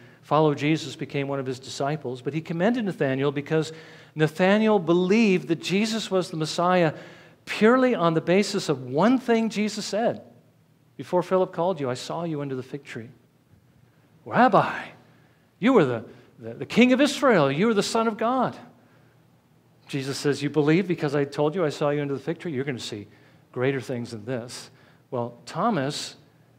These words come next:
had seen all of those greater things, and somehow he still didn't believe and wouldn't believe until he saw it for himself. By the way, we've gotta be careful about being too harsh with Thomas because the other <laughs> disciples didn't believe either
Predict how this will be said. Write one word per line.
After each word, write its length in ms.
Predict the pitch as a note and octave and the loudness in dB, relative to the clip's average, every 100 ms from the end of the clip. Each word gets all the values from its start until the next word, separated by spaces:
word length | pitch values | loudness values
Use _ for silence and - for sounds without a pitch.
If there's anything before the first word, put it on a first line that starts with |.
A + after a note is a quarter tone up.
| _ - | _ 0
had 180 | F3+ F#3 | 0 2
seen 320 | - C4 B3+ | 0 2 4
all 180 | G#3+ G3+ | 6 4
of 80 | |
those 220 | F#3 G3 F#3+ | 4 2 2
greater 280 | F#3+ G3 | 2 2
things, 440 | F#3+ G#3+ A3+ F3+ - - - - _ | 0 0 0 -2 -6 -16 -20 -20 _
and 140 | E3+ | -2
somehow 500 | - A3 A3+ F3+ E3+ | 2 2 2 2 0
he 140 | D#3 E3+ | 0 -2
still 340 | - - G3 | -4 -2 -2
didn't 240 | F3+ F3+ F3 | -2 -6 -4
believe 400 | F3+ G3+ G3+ D3 | -2 0 0 -2
and 160 | C#3 | -2
wouldn't 280 | E3 A3 F3+ | -2 -2 -2
believe 340 | C#3 B2+ B2+ | 0 0 0
until 280 | C3 A#2+ C#3+ | -4 -6 -6
he 100 | B2+ | -6
saw 340 | B2 - C#3+ D3 | -8 -6 -4 -4
it 80 | |
for 140 | - B2 | -8 -12
himself. 600 | A#2+ G#2+ - G#2+ C3 - | -12 -12 -12 -12 -14 -10
By 120 | C#3 C#3 | -4 -2
the 100 | C3+ | -2
way, 300 | C#3 B2 A#2+ - - - - _ _ _ _ _ - | -2 -4 -8 -16 -20 -20 -20 _ _ _ _ _ -12
we've 100 | A2+ | -4
gotta 160 | B2 | -4
be 120 | D3 | -4
careful 640 | C#3+ F3 F3 F3 C#3+ D3 - | -4 -2 0 0 -4 -4 -12
about 280 | A#2 A#2+ A#2+ | -10 -6 -6
being 240 | B2 B2+ C3 | -6 -8 -8
too 220 | - B2+ | -8 -8
harsh 340 | C3 C3+ - | -6 -6 -8
with 120 | C3+ | -12
Thomas 420 | - D#3+ C#3 A#2+ - | -8 -6 -6 -8 -12
because 320 | A#2 C3 A#2+ | -12 -10 -6
the 120 | A#2+ | -6
other 160 | C3 D3 | -6 -8
<laughs> 0 | |
disciples 560 | - - D#3+ D3 A#2+ | -10 -6 -4 -4 -10
didn't 220 | - C#3+ | -10 -8
believe 320 | C#3 C3+ D#3+ D#3+ | -4 -2 -2 0
either 320 | F#3 A2+ | -2 -4